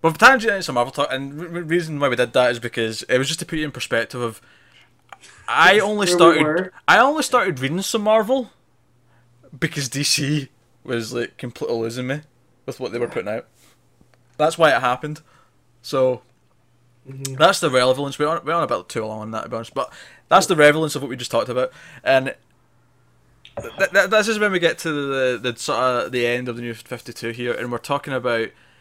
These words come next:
Speaker 1: where I am down to two books. I'm down to Batman, which, to be fair, that last year of Batman, I wasn't really enjoying. I was reading it because I might as well finish it now.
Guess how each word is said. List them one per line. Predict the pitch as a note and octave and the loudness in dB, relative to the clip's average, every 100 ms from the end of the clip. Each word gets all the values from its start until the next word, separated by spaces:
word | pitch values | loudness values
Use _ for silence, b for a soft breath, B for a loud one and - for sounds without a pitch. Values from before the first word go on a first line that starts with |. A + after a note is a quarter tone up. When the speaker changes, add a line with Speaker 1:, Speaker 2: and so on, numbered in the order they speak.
| b b _ | b b _
Speaker 1:
where | B2+ C3 | -2 2
I | B2+ B2 | 4 4
am | B2 | 2
down | B2 A#2+ | 0 -2
to | A#2 | -4
two | A2+ A#2+ | -10 -10
books. | G#2 G#2 - - | -8 -8 -10 -8
I'm | A#2 A#2 | -6 -2
down | B2 C#3+ | -2 -2
to | - | -6
Batman, | A#2 A#2 A2+ B2 A#2 B2 | -2 -2 -2 -4 -6 -8
which, | - C#3 D3 | 0 0 0
to | - | -2
be | C#3+ | -4
fair, | D#3 C3+ C#3 C#3 | -2 0 0 0
that | B2 A2 | -2 0
last | B2 B2 | -2 -4
year | B2 G#2+ | -6 -6
of | |
Batman, | A2+ A2+ C3+ C#3 | -2 -2 0 -4
I | G#2+ G#2 | -4 -4
wasn't | A2 A2+ | -4 -8
really | A2+ G#2 | -6 -6
enjoying. | G2 G#2+ A2 C3 | -6 -6 -4 -4
I | - | -6
was | A2 G#2+ | -6 -8
reading | A2+ | -8
it | A#2 | -10
because | G2 A#2 G#2 | -10 -10 -6
I | G#2+ | -6
might | A2+ | -6
as | A2 | -6
well | A2 | -8
finish | G#2 A2+ A#2 | -6 -8 -8
it | B2+ | -8
now. | B2+ | -8